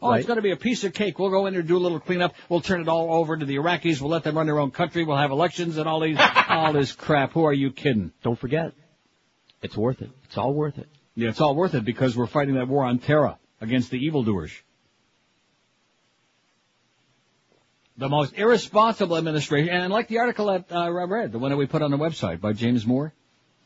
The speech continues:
Speaker 1: I mean, Nixon, you know, so he lied about Watergate and the dirty tricks there with, like, you know, because he was so paranoid and insecure and hated the media. I mean, he could have been beating McGovern with his hands tied behind his back.
Speaker 2: Yeah.
Speaker 1: But nevertheless,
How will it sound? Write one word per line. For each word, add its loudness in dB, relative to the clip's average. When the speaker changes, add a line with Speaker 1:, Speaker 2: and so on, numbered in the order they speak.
Speaker 1:
I -2
mean, 0
Nixon, -2
you -4
know, 0
so -4
he 0
lied 0
about 2
Watergate 0
and 2
the 2
dirty 2
tricks -2
there 2
with, 0
like, 0
you -2
know, 2
because -2
he 0
was -2
so 0
paranoid -2
and 0
insecure -2
and 0
hated -2
the -2
media. 0
I -10
mean, 0
he -2
could -2
have -2
been -6
beating -2
McGovern 0
with 0
his -4
hands 0
tied 0
behind 0
his 0
back. -2
Speaker 2:
Yeah. -8
Speaker 1:
But -4
nevertheless, 0